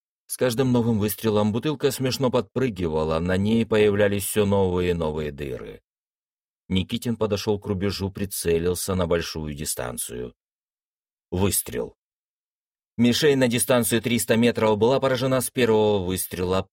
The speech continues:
попадание в восьмёрку. Прекрасное оружие, закончить пристрелку можно на месте.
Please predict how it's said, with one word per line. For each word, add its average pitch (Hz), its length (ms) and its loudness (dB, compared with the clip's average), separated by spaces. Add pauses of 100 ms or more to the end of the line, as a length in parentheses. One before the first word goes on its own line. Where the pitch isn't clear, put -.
(140)
попадание 98 600 0
в 87 60 2
восьмёрку. 76 760 -6 (640)
Прекрасное 90 600 0
оружие, 82 440 -4
закончить 117 680 -6
пристрелку 113 680 -4
можно 95 440 0
на 82 160 -6
месте. 64 600 -10